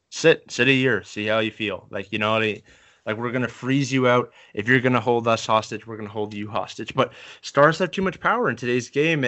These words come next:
and, you know, they can leak things at any time. And,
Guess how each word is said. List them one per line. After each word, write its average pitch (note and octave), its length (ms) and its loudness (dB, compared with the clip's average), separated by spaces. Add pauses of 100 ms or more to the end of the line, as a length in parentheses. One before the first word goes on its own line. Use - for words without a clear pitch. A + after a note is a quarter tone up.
and, B2 420 0
you B2 120 -4
know, B2 100 2
they C3 140 0
can B2+ 180 -4
leak D3+ 160 -2
things C3 400 0
at A#2 60 2
any A#2+ 140 -2
time. A#2 500 0
And, A2 260 0